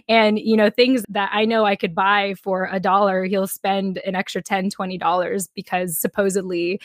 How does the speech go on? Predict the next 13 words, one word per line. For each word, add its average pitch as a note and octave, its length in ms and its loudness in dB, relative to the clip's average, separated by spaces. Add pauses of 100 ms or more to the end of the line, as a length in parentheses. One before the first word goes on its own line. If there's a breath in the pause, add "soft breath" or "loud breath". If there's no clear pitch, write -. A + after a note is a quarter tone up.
(140 loud breath)
if G3+ 140 -2
it's G3 140 -4
more F#3 120 0
expensive, F#3+ 600 0
it's F#3 160 -4
better F3+ 320 -2
quality F3 640 0
and F3+ 340 -8
just A#3+ 200 2
these G#3 180 0
different G3 420 -2 (320 loud breath)
philosophies. F#3+ 800 2
But F#3 300 0